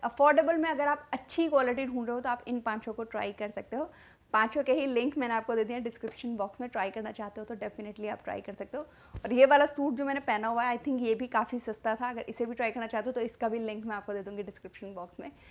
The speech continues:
बहुत ही मस्त है। इसे तो मैं कई बार वॉश कर चुकी हूँ, तो आराम से आप ट्राई कर सकते हो। काफ़ी अच्छी क्वालिटी है और लिंक है डिस्क्रिप्शन बॉक्स में। वीडियो पसंद आया है तो लाइक करके जाना, चैनल पर नए हो तो सब्सक्राइब करके ज़रूर जाना।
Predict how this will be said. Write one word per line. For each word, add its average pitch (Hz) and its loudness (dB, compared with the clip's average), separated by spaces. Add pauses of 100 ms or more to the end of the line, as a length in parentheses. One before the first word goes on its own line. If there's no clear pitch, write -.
(220)
बहुत 226 0
ही 269 0
मस्त 233 -4
है। - -8 (280)
इसे 254 6
तो 269 2
मैं 247 4
कई 233 4
बार 226 2
वॉश 214 2
कर 208 2
चुकी 226 -6
हूँ, 349 6 (140)
तो - -6 (100)
आराम 240 0
से 320 -4
आप 226 -2
ट्राई 208 -2
कर 214 -8
सकते 208 -12
हो। 277 -8 (400)
काफ़ी 220 2
अच्छी 240 -6
क्वालिटी 214 -4
है 277 -6 (260)
और 196 0
लिंक 208 -2
है 262 -4
डिस्क्रिप्शन 233 -8
बॉक्स - -12
में। - -14
वीडियो 240 -6
पसंद 294 -6
आया 269 -4
है 269 -10
तो 269 -10
लाइक 240 -6
करके 311 -8
जाना, 262 -6
चैनल 233 -8
पर 233 -8
नए 233 -8
हो 240 -8
तो 233 -16
सब्सक्राइब 214 -8
करके 226 -12
ज़रूर 214 -8
जाना। 220 -8